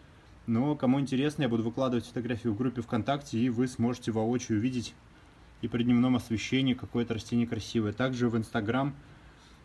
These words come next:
я постоянно выкладываю короткие видео, либо фотки с этим растением. Очень мне оно нравится, очень необычное, очень интересное. Выращивать ее не сложнее, чем обычную какую-то эчеверию.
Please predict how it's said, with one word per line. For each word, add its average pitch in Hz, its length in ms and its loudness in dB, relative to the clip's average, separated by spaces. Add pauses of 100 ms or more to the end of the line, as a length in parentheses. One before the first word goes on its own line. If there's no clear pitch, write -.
(160)
я 135 240 0
постоянно 120 600 2
выкладываю 113 400 0
короткие 113 400 0
видео, 151 240 2
либо 107 180 0
фотки 143 320 -4
с - 100 -8
этим 120 220 -2
растением. 110 540 0 (280)
Очень 143 320 2
мне 127 200 6
оно 117 160 2
нравится, 135 480 -2
очень 120 440 2
необычное, 117 580 0
очень 117 320 0
интересное. 120 500 0
Выращивать 117 440 -2
ее 113 80 2
не 110 60 2
сложнее, 123 500 0
чем 117 360 2 (640)
обычную 147 540 2
какую-то 139 500 2
эчеверию. 127 680 2